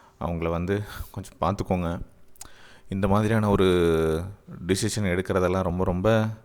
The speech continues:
தப்பான முயற்சி. வெற்றி அப்படிங்கிறது வந்து, பார்த்தீங்க அப்படின்னா, இருக்கும், தள்ளி போகும். சரியா? அதுக்காக வந்து இந்த ஒரு முடிவு எடுக்க வேண்டாம். இது வந்து இறுதி கிடையாது அப்படிங்கிறத மைண்ட்ல வச்சுக்கோங்க.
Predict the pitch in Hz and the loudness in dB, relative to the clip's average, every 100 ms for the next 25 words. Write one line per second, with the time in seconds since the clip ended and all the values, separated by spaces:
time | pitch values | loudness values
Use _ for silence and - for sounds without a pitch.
0 | - - _ - 92 95 98 95 90 98 | -20 -20 _ -12 -6 -4 -4 -4 -6 -8
1 | 107 104 - _ _ _ _ _ _ _ | -10 -12 -14 _ _ _ _ _ _ _
2 | _ _ _ _ _ _ - - - 120 | _ _ _ _ _ _ -20 -20 -14 -8
3 | 95 95 123 117 107 98 104 95 92 - | -8 -8 -12 -12 -10 -10 -10 -10 -12 -12
4 | 90 87 95 92 87 87 98 - - - | -12 -8 -8 -6 -8 -8 -10 -12 -14 -14
5 | - - _ _ _ - - 73 101 110 | -14 -18 _ _ _ -18 -12 -4 -4 -2
6 | 104 87 92 113 107 98 98 110 - - | -2 -2 -2 2 4 4 0 -6 -12 -16
7 | - - 80 80 85 - - - _ - | -18 -12 -8 -6 -8 -10 -20 -20 _ -10
8 | 80 85 95 92 95 87 82 82 90 92 | -4 -4 -2 -2 -2 -2 -2 -4 -2 -2
9 | 90 90 87 85 92 - - _ _ _ | -2 -2 -4 -4 -6 -10 -16 _ _ _
10 | _ 92 104 117 101 104 95 101 98 85 | _ -6 0 0 0 0 -2 -2 -2 -2
11 | 87 87 87 82 87 90 82 87 82 82 | -2 -2 -2 -4 -6 -6 -6 -4 -6 -6
12 | - 80 | -6 -6